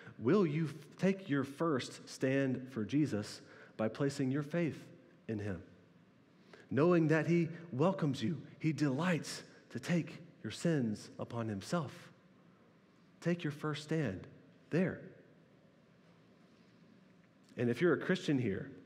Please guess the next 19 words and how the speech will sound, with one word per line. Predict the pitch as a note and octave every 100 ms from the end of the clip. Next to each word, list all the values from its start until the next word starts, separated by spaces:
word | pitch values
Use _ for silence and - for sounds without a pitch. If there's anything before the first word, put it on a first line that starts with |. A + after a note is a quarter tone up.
| - - - - - _ - - -
having | C#3+ B2+ B2
already | C3 C#3
placed | B2+ D3+ D3
your | C3+
faith | B2 C#3+ D3 C#3+
in | A2+
Christ, | - D#3 C3 B2+ - - - - -
I |
want | C3
to | C3
ask | C3+ C3+ B2+
you, | F3 E3 A#2 B2+
are | A#2+
you | B2+ C3 F#3 C#3 C3+
living | C#3 D#3+ C3 B2+
with | B2 C3+
a | A2+ B2
clear | B2+ A#2 G#2+ A2
conscience? | - E3 E3 C3 F#2+ - -